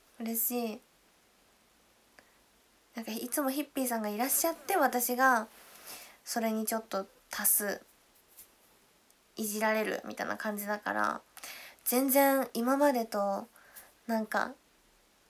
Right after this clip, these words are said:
感覚が違う水曜日で楽しかった。一応エーエム顔、何エーエム顔って、ピーエム、エーエム？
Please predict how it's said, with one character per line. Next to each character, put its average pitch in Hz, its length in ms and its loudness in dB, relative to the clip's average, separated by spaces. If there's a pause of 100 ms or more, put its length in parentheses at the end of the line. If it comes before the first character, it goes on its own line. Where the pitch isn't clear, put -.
(540)
感 262 240 -2
覚 269 240 0
が 254 80 6
違 247 200 2 (160)
う 269 40 0
水 240 280 0
曜 226 220 -2
日 196 140 -8
で - 320 -4 (920)
楽 240 220 -4
し 254 100 0
か 226 140 2
っ 226 120 -2
た。 - 180 -6 (3000)
一 - 200 -10
応 - 60 -14
エ - 40 -8
ー 254 280 -6
エ 254 40 -4
ム 262 220 -6
顔、 254 200 -6 (140)
何 262 240 0
エ - 20 -6 (220)
ー - 100 -8
エ 220 60 -4
ム 214 180 -4
顔 208 180 4
っ - 40 -8 (120)
て、 - 100 -16 (1080)
ピ 220 240 -6
ー - 20 -4
エ 220 40 -4
ム、 220 240 -6
エ 226 60 -8
ー 214 180 -8
エ 220 40 -8
ム？ 277 180 -8